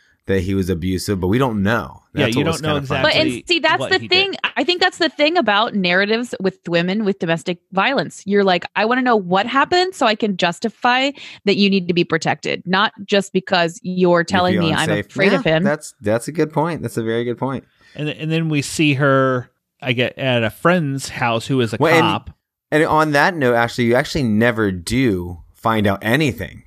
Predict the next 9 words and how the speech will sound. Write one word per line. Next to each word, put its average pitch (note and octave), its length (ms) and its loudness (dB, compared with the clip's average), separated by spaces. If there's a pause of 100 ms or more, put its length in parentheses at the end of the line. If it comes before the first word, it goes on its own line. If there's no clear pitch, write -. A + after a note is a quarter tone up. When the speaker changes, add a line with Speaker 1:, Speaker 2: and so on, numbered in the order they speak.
Speaker 1:
that G#2 160 2
he G#2 160 -2
did. E2+ 420 -6 (420)
Speaker 2:
You - 340 -4
Speaker 3:
No. G3+ 120 4
Speaker 2:
find, F#2+ 320 2
Speaker 1:
Uh, F2+ 160 -4
Speaker 2:
you G3 180 -6
find A3+ 480 -4